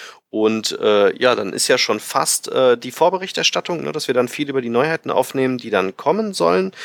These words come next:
Das werden wir viel in Podcast-Form machen, vielleicht auch wieder in Video. Das hängt ein bisschen von meinem Bein ab. Und dann ist ja fast schon Essen. Und da streamen wir ja, so weit wie alles gut geht, komplett durch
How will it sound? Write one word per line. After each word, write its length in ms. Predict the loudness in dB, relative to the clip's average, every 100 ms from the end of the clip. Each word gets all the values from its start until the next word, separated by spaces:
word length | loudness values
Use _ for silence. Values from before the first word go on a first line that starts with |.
| -18 -10
Das 140 | -4
werden 140 | 0
wir 100 | 2
viel 200 | 2 0
in 120 | -2 -2
Podcast-Form 680 | -6 -2 -2 0 2 4
machen, 280 | 4 0 -2
vielleicht 420 | -4 2 2 2
auch 120 | -6
wieder 160 | 0 0
in 120 | 0
Video. 260 | -6 -4 -2
Das 160 | 0
hängt 200 | -2 -2
ein 60 | -6
bisschen 220 | -6 -6
von 160 | -6 -4
meinem 240 | -2 -2
Bein 280 | 0 0 0
ab. 220 | -6 -8 _ -20 -20 -10
Und 140 | -2
dann 140 | 0 2
ist 140 | 2
ja 80 | 0
fast 280 | 0 -2 -2
schon 180 | 0 0
Essen. 440 | 0 0 -2 -6
Und 260 | -6 -6 2
da 240 | 4 4
streamen 480 | 0 -6 -6 -6 -4
wir 120 | -2
ja, 340 | 2 2 0 -4 _
so 280 | -18 -14 -14 -4
weit 340 | 2 2 0 -8 _
wie 200 | -8 -2
alles 320 | 2 2 2 -4
gut 240 | -12 -10
geht, 300 | -4 -4 -6 -20 -20 _
komplett 540 | -8 -8 -2 0 0 2
durch 360 | 2 2 0